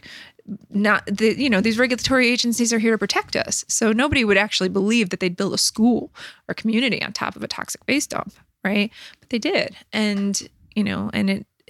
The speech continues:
she ended up, she ended up through her efforts and many other people coming together in her community, um, President Carter actually moved eight hundred seventy-three families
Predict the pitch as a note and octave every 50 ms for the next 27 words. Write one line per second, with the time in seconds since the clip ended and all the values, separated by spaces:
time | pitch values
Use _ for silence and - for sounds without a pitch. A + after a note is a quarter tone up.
0 | - - - - - - _ - - - - G3 - - A#3+ - A3 B3 B3 B3
1 | A3+ A3+ A3 G#3+ G#3 _ - - - - _ - - A3+ - A3+ A#3 A3+ A3 A3
2 | G#3 G#3 F#3+ - - - G3+ F#3+ F#3+ F#3 - G#3+ - - G#3 A3+ - - - -
3 | - G#3+ G#3 A3 G#3+ - G#3 G#3 G#3 G#3 G3 G3 F#3 - - - _ - - A#3
4 | G#3+ G3+ - - A3 G#3+ G3 G3 - - G3 F3+ G3+ F#3 A3+ G#3 G3+ - - -
5 | G#3+ G#3+ A3 G#3 G3+ F#3+ F#3+ F#3+ F#3+ - - - - - - _ - - G3+ G3
6 | F#3+ F#3 F#3 F3+ F3 E3 _ - _ _ _ _ _ - - - - - A3+ A3+
7 | A3 G#3 G3+ G3+ - G#3+ G3 G3+ G3 - - - F#3 - - A#3 A3 G#3+ G#3+ G#3
8 | G3 F#3+ - G3 G3+ - - G#3+ G#3 G3+ - - F3 F3 B3+ - - F3 - -
9 | - G#3 A3+ A3 G#3 G#3 - - G#3 - -